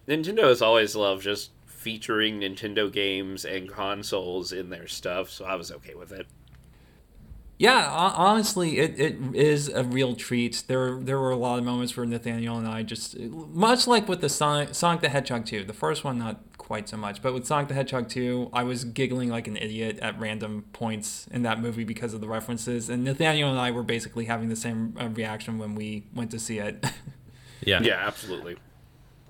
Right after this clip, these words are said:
Speaker 3: Uh, can we each pick a favorite?
Speaker 2: Uh, sure, yeah. I mean, I'm not sure I have one, but you're free to.
Speaker 3: I think my favorite reference would be the blue shell.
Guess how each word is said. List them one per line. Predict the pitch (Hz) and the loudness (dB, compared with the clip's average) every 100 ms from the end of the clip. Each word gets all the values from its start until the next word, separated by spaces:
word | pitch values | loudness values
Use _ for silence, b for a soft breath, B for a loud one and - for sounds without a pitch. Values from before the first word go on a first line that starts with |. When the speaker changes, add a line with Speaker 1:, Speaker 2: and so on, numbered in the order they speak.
| - | 0
Speaker 3:
Uh, | 107 95 | 2 4
can | - | 2
we | 107 107 | 2 2
each | - | 0
pick | 113 104 | -2 -2
a | |
favorite? | 90 90 101 147 - - - - - - - | 0 0 2 -2 -6 -20 -20 -20 -20 -12 -4
Speaker 2:
Uh, | 123 120 123 120 113 | 0 0 0 -2 -4
sure, | - 147 233 | -2 0 2
yeah. | 127 151 113 110 | 2 2 2 -2
I | 113 | -4
mean, | 127 123 | -2 -2
I'm | 127 | 0
not | 147 | 0
sure | - 120 | 0 -2
I | 101 | 0
have | 120 139 | 0 0
one, | 107 107 | -2 -4
but | 110 107 - | -4 -6 -6
you're | 123 | -6
free | 131 117 | -4 -6
to. | 110 113 131 - - - _ _ - B B B B B B | -4 -6 -6 -16 -20 -20 _ _ -20 B B B B B B
Speaker 3:
I | 101 | -2
think | 120 | 2
my | 120 | 2
favorite | - 123 135 113 | 6 6 6 6
reference | 117 113 113 113 - | 4 4 0 0 0
would | 101 98 | 0 0
be | 101 95 95 92 | 2 4 4 2
the | - 92 | 0 -4
blue | 85 90 85 | -2 -2 -2
shell. | - 85 85 | -2 -2 -2